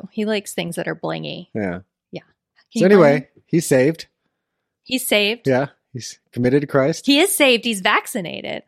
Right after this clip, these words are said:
Speaker 2: Ah, look at you.
Speaker 1: Yeah.
Speaker 2: We got our boosties yesterday.
Speaker 1: And we got our boosties yesterday. My friend Amanda on Twitter got her boosty yesterday, and she went and got vegan donuts after.
Speaker 2: I saw that.
Speaker 1: Yeah, I feel like she did it right.
Speaker 2: Okay.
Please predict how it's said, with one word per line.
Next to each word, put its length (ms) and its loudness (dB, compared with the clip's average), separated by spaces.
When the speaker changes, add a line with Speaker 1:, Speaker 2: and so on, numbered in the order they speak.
Speaker 2:
Ah, 1200 8
look 140 2
at 160 -2
you. 600 6
Speaker 1:
Yeah. 160 -6
Speaker 2:
We 80 4
got 140 8
our 80 6
boosties 460 4
yesterday. 600 0
Speaker 1:
And 180 -2
we 100 -4
got 200 0
our 100 -2
boosties 540 -8
yesterday. 500 -6
My 140 -2
friend 400 -4
Amanda 640 -2
on 160 -10
Twitter 560 -4
got 280 -4
her 160 -2
boosty 420 -6
yesterday, 420 -8
and 100 -10
she 140 -8
went 160 -4
and 100 -6
got 160 -6
vegan 280 -6
donuts 420 -4
after. 500 -10
Speaker 2:
I 200 -10
saw 340 -8
that. 260 -10
Speaker 1:
Yeah, 260 -4
I 60 -8
feel 180 -4
like 140 -2
she 160 -4
did 160 -6
it 120 -8
right. 360 -12
Speaker 2:
Okay. 380 -8